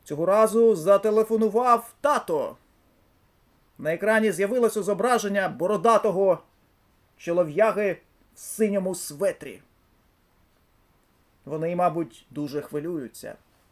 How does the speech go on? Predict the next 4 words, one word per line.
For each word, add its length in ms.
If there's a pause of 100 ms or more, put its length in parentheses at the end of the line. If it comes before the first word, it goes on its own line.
(920)
Особисто 500
Соня 520 (800)
Особливо 440
Соня. 400